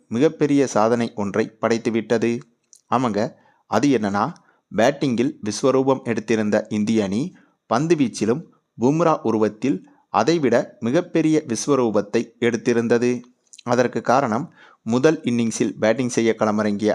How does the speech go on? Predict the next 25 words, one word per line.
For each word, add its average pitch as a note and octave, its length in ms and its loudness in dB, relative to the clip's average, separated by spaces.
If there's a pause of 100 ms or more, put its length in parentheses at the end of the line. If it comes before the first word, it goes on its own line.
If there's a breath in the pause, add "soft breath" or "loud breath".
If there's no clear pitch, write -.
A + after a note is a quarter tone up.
ஆஸ்திரேலிய A2 600 0
அணியை G2+ 440 -2 (260 soft breath)
வெறும் C3+ 420 0 (100)
பதினேழு D#3+ 480 2
ரன்களிலேயே A#2+ 840 0
ஆல் G#2 240 2
அவுட் A#2 220 -2
ஆக்கி A2+ 480 -4 (160 loud breath)
சரித்திர D#3+ 600 0
நிகழ்வை A#2 480 0
படைத்திருந்தது G#2 840 -2
இந்தியா. A#2+ 680 -2 (260)
அதாவது, G#2+ 560 0 (320 soft breath)
இந்தளவுக்கு D3 880 0
மிக A#2+ 360 -2
குறைந்த D3+ 560 0
ரன்களில் A2+ 540 0 (240 soft breath)
ஆஸ்திரேலிய C3+ 720 0
அணியை A2+ 460 -2
ஆல் A2+ 200 2
அவுட் B2+ 160 0
செய்வதற்கு G#2+ 800 -2 (260 soft breath)
முக்கிய B2+ 500 -2
காரணமாக A#2+ 680 0
இருந்ததே G#2+ 580 0